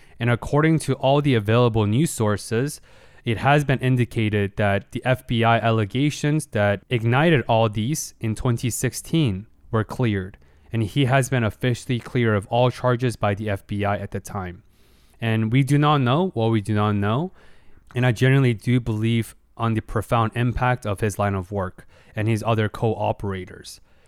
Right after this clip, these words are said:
At the same time, I have to be cautious and deliberate and thoughtful, uh, regarding the surface allegations and why our team decided to keep this episode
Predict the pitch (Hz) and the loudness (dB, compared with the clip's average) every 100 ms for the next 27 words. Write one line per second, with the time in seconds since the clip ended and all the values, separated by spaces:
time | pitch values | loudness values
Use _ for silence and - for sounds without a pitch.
0 | - 127 120 - 135 131 - 131 156 160 | -12 -6 -2 0 2 2 0 0 0 -2
1 | 113 104 127 131 131 - 110 104 - - | -2 -2 0 0 0 -4 -4 -4 -6 -4
2 | 117 - 160 165 - 107 95 101 104 113 | -2 -2 -4 -6 -6 -6 -4 -4 -2 0
3 | 117 120 - 98 - 117 131 - 131 135 | 0 0 -2 -6 -4 -2 -2 -2 -2 -2
4 | - - - - 110 110 113 117 113 104 | -6 -20 -18 -8 -4 0 2 2 2 0
5 | - 117 104 107 107 104 101 104 104 - | 0 -2 -2 -4 -2 -2 -2 -2 -4 -2
6 | 107 107 - - - - - 110 101 113 | -4 -4 -6 -14 -20 -12 -6 -4 0 2
7 | 127 120 113 - - 139 135 104 117 110 | 4 2 0 -2 -4 -2 0 0 0 -2
8 | - 101 - 117 101 104 - 101 98 - | -4 -10 -8 -8 -6 -6 -6 -8 -8 -8
9 | 95 92 | -10 -10